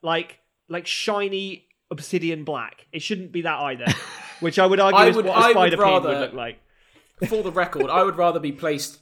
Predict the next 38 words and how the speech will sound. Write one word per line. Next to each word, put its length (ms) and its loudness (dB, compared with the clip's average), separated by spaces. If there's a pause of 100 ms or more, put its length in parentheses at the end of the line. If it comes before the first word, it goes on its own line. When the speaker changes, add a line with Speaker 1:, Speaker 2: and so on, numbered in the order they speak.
Speaker 2:
re-, 140 -8
be 200 -10
replaced 360 -6
by 100 -4
the 100 -4
better 400 -8
version 400 -10
of 80 -18
me 320 -16 (220)
that 100 -16
knows 260 -8
what 120 -12
it's 100 -16
doing, 560 -10 (560)
because 460 -6
the 100 -8
one 560 -10
with 140 -8
my 220 -6
memories 680 -10
wouldn't 520 -10
realise 540 -6
that 120 -12
it 100 -12
was 120 -14
a 40 -18
clone 480 -8
and 240 -14
would 160 -10
not 240 -10
give 160 -12
me 100 -12
my 220 -12
place 340 -10
in 80 -12
the 80 -14
world 380 -10
back 380 -10